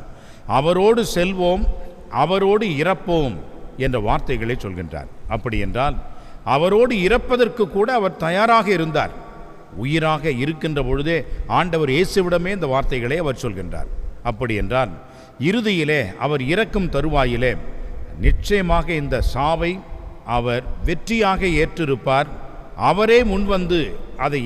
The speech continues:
ஏற்றுக்கொண்டு ஒரு மிகப்பெரிய மறைசாட்சியாக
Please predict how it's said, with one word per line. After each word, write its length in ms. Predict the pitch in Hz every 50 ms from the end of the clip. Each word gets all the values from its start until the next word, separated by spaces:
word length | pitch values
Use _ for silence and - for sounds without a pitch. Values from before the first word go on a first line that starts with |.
| 131 185
ஏற்றுக்கொண்டு 580 | 180 160 - 175 135 151 151 147 139 147 139 120 92 - - - - - - - - 107 117
ஒரு 180 | 139 139 135 131 127 135 143 156 156 135 - - - - - - - - 101
மிகப்பெரிய 580 | 143 180 208 233 180 - - 208 190 202 196 190 170 -
மறைசாட்சியாக 840 | - 160 190 208 - 175 165 156 131 - 151 143 139 127 120 107